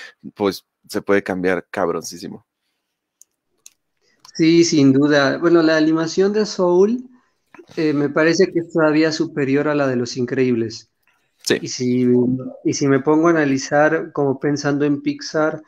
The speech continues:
Speaker 2: creo que la, la película con la mejor animación de todas es Soul y, y yo creo que Intensamente.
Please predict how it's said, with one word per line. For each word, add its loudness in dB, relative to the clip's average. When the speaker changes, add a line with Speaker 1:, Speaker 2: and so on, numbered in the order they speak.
Speaker 2:
creo 2
que 0
la, 2
la -2
película 0
con -2
la -4
mejor 0
animación 0
de 0
todas -4
es -4
Soul 4
y, -8
y -10
yo -2
creo 2
que 0
Intensamente. -2